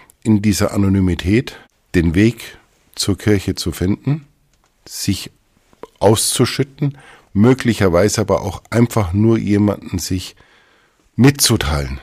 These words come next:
dass er einfach mal die Möglichkeit hat, die er vielleicht zu Hause nicht hat, sein Herz auszuschütten. Das sind Themen, die zum Beruf sind. Das sind Themen, die die Familie angehen. Das sind Themen,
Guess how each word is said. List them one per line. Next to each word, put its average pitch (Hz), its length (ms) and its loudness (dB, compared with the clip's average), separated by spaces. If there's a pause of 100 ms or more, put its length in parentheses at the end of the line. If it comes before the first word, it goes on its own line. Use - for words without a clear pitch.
dass 90 180 -6
er - 100 -6
einfach 107 360 -2
mal 95 180 0
die 85 100 -2
Möglichkeit 104 680 0
hat, - 280 -4
die 95 80 -2
er 82 100 -4
vielleicht 85 340 -4
zu 85 200 -4
Hause 92 300 0
nicht 113 240 0
hat, 104 260 0 (480)
sein 95 220 0
Herz 98 260 2
auszuschütten. - 880 -8
Das 80 180 -8
sind - 180 -6
Themen, 113 420 0 (500)
die 101 100 0
zum 104 220 2
Beruf 110 360 0
sind. 71 300 -6 (200)
Das 82 140 -8
sind 95 180 -4
Themen, 113 320 2
die 101 100 0
die 98 100 0
Familie 104 640 0
angehen. 82 340 -8
Das 82 140 -8
sind 90 180 -6
Themen, 107 400 2